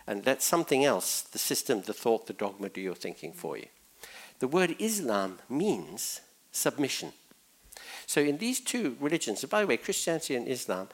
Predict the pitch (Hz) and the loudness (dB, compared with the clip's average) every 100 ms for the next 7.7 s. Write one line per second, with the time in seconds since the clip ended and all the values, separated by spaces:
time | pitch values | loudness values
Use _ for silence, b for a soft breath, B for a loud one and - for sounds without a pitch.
0 | B B B - 160 117 104 139 117 95 | B B B -10 -4 -2 -2 2 2 2
1 | - - 104 - 110 104 95 - - - | -2 -4 -4 -2 -2 -4 -6 -4 -4 -2
2 | 92 87 85 - - 87 87 85 - - | -2 -2 -6 -16 -14 -14 -14 -16 -20 -20
3 | - 101 92 - 95 - - 107 104 104 | -8 -6 -6 -6 -8 -6 -4 -2 2 2
4 | 101 - 92 92 90 - 98 92 95 - | 2 -2 -4 -4 -10 -8 -4 -2 -2 -8
5 | 92 110 - 107 95 98 113 101 101 - | -10 -8 -4 -2 -2 -2 -4 -4 -6 -4
6 | 95 131 - B B 123 - 107 104 120 | 2 2 0 B B 0 4 4 6 6
7 | 110 101 107 101 - 107 | 6 4 4 2 2 0